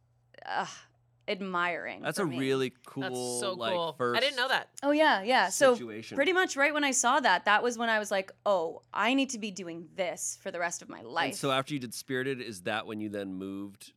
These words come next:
Speaker 2: to L A
Speaker 1: Yeah,
Speaker 2: and you
Speaker 1: yeah.
Speaker 2: got into
Speaker 1: So
Speaker 2: it?
Speaker 1: Spirited blended in a little bit into when I signed my lease, which was the beginning of September in twenty twenty-one.
Speaker 3: 'Cause it
Speaker 2: Wow.
Speaker 3: was shooting out here.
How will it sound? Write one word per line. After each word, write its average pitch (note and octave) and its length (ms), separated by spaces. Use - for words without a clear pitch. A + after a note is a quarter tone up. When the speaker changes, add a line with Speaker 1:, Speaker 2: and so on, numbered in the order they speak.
Speaker 2:
to F#2 640
L F2+ 200
A A1 280
Speaker 1:
Yeah, G#3+ 320
Speaker 2:
and F#3 80
you A#3 60
Speaker 1:
yeah. A3 240
Speaker 2:
got F#3+ 120
into D#3 100
Speaker 1:
So A#3 280
Speaker 2:
it? - 80
Speaker 1:
Spirited C#4 460
blended A3 460
in G3 260
a F3+ 60
little F3+ 240
bit F3+ 300
into F3+ 640
when F#3 180
I F#3 80
signed F#3 320
my E3+ 100
lease, E3+ 600
which G3 180
was F3 280
the - 100
beginning F#3+ 280
of F3+ 60
September D3+ 760
in F#3 140
twenty E3+ 280
twenty-one. D#3+ 640
Speaker 3:
'Cause B3+ 260
it - 120
Speaker 2:
Wow. - 80
Speaker 3:
was A#3+ 120
shooting G#3+ 300
out D3+ 140
here. D3+ 280